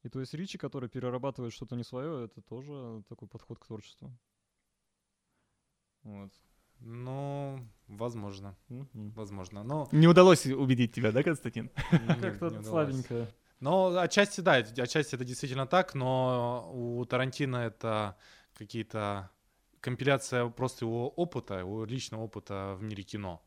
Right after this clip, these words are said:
Speaker 2: А для, вот для Гая Ричи экранизация каких-то известных произведений, либо
Speaker 3: Так
Speaker 2: фильм-
Speaker 3: это же и ещё больше ответственность. Ну, то есть, э, произведение, которое все знают, попробуй там что-нибудь сделать не так.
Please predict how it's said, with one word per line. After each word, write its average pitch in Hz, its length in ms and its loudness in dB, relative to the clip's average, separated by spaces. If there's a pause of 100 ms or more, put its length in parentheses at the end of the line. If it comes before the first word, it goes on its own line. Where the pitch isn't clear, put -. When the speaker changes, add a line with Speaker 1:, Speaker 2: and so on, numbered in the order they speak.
(600)
Speaker 2:
А 110 680 0
для, 104 320 -8
вот 110 120 -4
для 107 160 -4
Гая 113 180 -2
Ричи 117 480 -2
экранизация 101 680 -4
каких-то 98 360 -14
известных 98 400 -10
произведений, 101 640 -8
либо 95 360 -8 (360)
Speaker 3:
Так 175 120 4
Speaker 2:
фильм- 147 120 8
Speaker 3:
это 156 60 6
же 139 320 4
и 151 100 2
ещё 143 200 4
больше 139 260 2
ответственность. 123 480 -6
Ну, 120 100 -8
то 113 60 -8
есть, 98 200 -12 (360)
э, 127 100 0
произведение, 135 400 4
которое 127 240 4
все 131 220 0
знают, 131 420 2 (400)
попробуй 135 380 2
там 120 140 0
что-нибудь 120 260 0
сделать 117 260 0
не 120 80 -2
так. - 280 -8